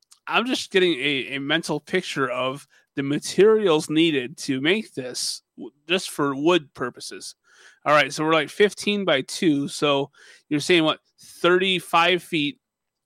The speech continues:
thirty-five feet to make one frame.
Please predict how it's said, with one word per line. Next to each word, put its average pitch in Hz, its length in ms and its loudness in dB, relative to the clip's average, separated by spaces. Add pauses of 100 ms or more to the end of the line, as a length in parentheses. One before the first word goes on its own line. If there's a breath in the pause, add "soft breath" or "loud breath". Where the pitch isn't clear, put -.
(140)
thirty-five 175 580 -4
feet 180 260 -6
to - 160 -4
make 151 480 -2 (840)
one 151 320 -2
frame. 120 420 -6